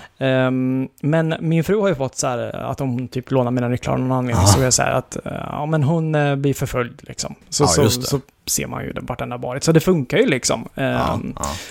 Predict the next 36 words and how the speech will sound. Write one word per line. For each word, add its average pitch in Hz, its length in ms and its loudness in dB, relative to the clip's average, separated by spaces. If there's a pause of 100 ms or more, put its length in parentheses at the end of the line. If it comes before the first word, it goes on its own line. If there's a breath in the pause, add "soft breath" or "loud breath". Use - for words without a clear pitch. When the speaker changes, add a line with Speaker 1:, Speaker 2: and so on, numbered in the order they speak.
(160 loud breath)
Speaker 2:
men, 147 380 0
ehm, 143 200 2 (640 loud breath)
ändå, 147 340 2 (140)
eh, 156 320 2
inga 196 200 2
problem 190 420 0
Speaker 1:
Nej. 131 100 4
Speaker 2:
faktiskt 170 260 2
så. 131 340 0
Speaker 1:
Knepigt. - 540 -2 (140)
Speaker 2:
Eh, 151 260 2
en 180 80 2
liten 220 240 2
grej 247 100 4
på 196 100 0
AirTags 165 460 2
där 127 120 4
förresten. 127 400 -2
Eh, 131 180 0
har 156 100 2
du 151 80 2
märkt 156 240 2
att 220 80 -2
de 214 80 0
har 208 60 0
tagit 180 240 0
bort, 139 320 -2
ehm, 123 380 0 (800)
ehm, 135 520 -2
statusbaren 131 680 0
för 135 100 2
hur 123 80 2
mycket 135 180 -2
batteri 131 320 -2
du 208 60 -4
har? 85 160 -4